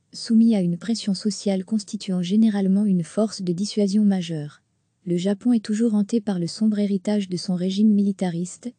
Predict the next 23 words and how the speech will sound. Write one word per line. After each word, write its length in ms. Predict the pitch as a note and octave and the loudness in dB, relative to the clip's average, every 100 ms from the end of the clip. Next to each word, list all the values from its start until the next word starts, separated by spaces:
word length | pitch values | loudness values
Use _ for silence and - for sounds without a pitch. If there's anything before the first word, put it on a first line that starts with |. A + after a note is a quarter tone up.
| _ | _
jusqu'à 360 | F#3 F#3+ - F#3+ | -6 -4 0 2
mille 200 | F#3+ G#3+ | 4 2
neuf 100 | G#3 | 2
cent 160 | G#3+ | -4
quarante-cinq, 760 | G3+ F#3+ F#3+ F3+ - G3 G#3 - _ - | -4 -2 -2 -4 -4 -4 -4 -14 _ -4
qui 120 | G#3 | -4
opprimait 380 | G3 A3 A3 F#3+ | -2 0 2 2
durement 380 | F#3 G3 G3+ | 0 2 2
les 120 | G3+ E3+ | 2 0
libertés 520 | F#3 G3+ - F#3+ F#3 | 0 0 0 -2 0
individuelles, 720 | F#3+ F3+ E3+ E3 D#3+ E3 G#3+ - - | -2 -2 -4 -4 -2 -2 -4 -8 -6
a 100 | F#3 | -4
rappelé 400 | F#3 F#3+ G#3+ G#3 | -4 -2 -2 0
à 60 | |
la 140 | F3 F3 - | 0 -4 -2
Yoshinobu 500 | G#3+ - G#3+ F#3 F3 | -4 2 2 4 2
Yamamoto, 760 | F3+ G3 F#3+ F#3 E3+ - E3+ G3 _ | 0 2 2 0 -2 -4 -6 -6 _
professeur 560 | - A3 G#3+ - G3 F#3 | -4 -2 -2 -2 -2 0
émérite 500 | F#3+ F3+ F3 F#3+ E3+ | 0 0 -2 -4 -4
de 80 | E3 | -2
l'Université 720 | F#3+ G#3+ G3+ G3+ - F#3 G3 | 2 4 2 -2 -4 -4 -2
de 100 | E3+ | -2
Tokyo, 480 | G3+ F#3 - D3 | -4 -8 -6 -8